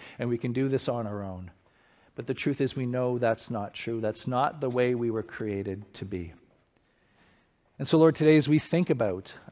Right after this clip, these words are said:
um, the impact that this last year has had on these key friendships in our life, we thank you for these words from Paul, speaking to people who seem so far removed from our world today, and yet they're so practical to the relationships that we have.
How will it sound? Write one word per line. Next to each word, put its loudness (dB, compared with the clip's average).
um, -4
the -6
impact 0
that -6
this -4
last 2
year -4
has -6
had -2
on -4
these -6
key -6
friendships -6
in -4
our -4
life, -10
we -2
thank -2
you 0
for -4
these -4
words 0
from -6
Paul, -4
speaking 0
to -2
people 0
who -4
seem 2
so 4
far 8
removed 2
from -2
our 4
world 2
today, 0
and 2
yet -6
they're -4
so -2
practical -4
to -6
the -2
relationships -2
that -2
we -4
have. -4